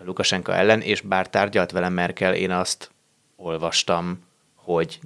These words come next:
nem szólította elnök úrnak, hanem csak Lukasenko úrnak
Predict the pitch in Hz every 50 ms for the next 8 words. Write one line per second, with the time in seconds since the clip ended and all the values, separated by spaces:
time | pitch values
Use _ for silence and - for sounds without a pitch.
0 | 113 104 95 98 95 95 90 - - 101 90 85 85 80 - - 87 - _ -
1 | 87 82 - _ _ 101 92 95 90 85 - - 98 92 85 87 87 87 95 -
2 | - - 98 85 85 82 82 82 - 90 85 - - - - - - _ _ _
3 | _ - 98 92 - 101 85 - - 90 90 90 - 95 90 87 90 90 87 87
4 | 87 87 87 - -